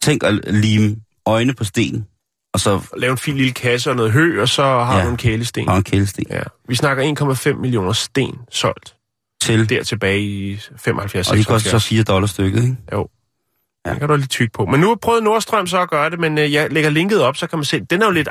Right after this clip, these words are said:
Speaker 2: anderledes, for det er jo ikke en kælesten. Det er jo en sten i et læderetui.
Speaker 1: Altså,
Speaker 2: Øh.
Speaker 1: det,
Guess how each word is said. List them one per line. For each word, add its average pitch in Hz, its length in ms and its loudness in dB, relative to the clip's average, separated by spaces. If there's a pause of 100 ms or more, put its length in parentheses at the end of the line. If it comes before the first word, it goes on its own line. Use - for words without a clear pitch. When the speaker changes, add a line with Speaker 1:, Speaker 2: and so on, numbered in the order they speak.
Speaker 2:
anderledes, 156 320 0
for - 60 -14
det 160 60 -2
er - 20 2
jo - 20 0
ikke 175 80 -6
en 190 60 -4
kælesten. 135 480 -4
Det 123 60 -10
er 165 40 0
jo 180 60 2
en 165 80 0
sten 190 320 -4
i 180 40 0
et 151 100 -6 (240)
læderetui. 123 680 -2 (640)
Speaker 1:
Altså, 110 240 2
Speaker 2:
Øh. - 80 -6
Speaker 1:
det, 101 800 2